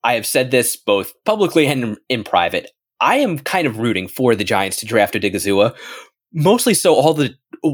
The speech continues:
time and work I put into becoming fluent in spelling that last name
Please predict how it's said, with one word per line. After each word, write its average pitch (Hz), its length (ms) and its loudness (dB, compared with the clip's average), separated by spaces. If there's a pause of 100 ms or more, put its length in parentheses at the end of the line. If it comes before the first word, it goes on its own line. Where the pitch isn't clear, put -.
(240)
time 123 320 0
and 107 160 -2
work 113 280 2
I 120 140 0
put 120 240 0
into 104 540 -2 (500)
becoming 165 340 0
fluent 127 520 2
in 101 80 -6
spelling 113 380 0
that 98 200 0
last 104 240 2
name 107 320 -4